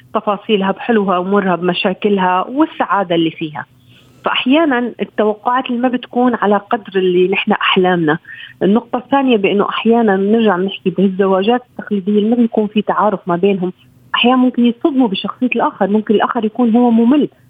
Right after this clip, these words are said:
كلمة ممل لا تعني بأنه هو شخص غير يعني سوي، ولكن شخص هو ممكن، آه، نحن بنقول عنده رتابة بحياته،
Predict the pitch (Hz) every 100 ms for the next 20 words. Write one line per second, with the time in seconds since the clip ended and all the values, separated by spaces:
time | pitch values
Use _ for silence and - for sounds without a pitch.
0 | _ - 269 262 233 233 262 254 262 262
1 | 240 202 185 202 208 190 - 196 180 190
2 | 196 180 170 151 165 165 165 208 262 220
3 | 285 _ _ _ _ - 202 240 254 233
4 | 294 285 277 262 254 254 294 269 247 233
5 | 214 - 202 202 196 190 185 185 226 233
6 | 214 233 233 226 247 233 220 214 247 240
7 | 202 175 - 170 170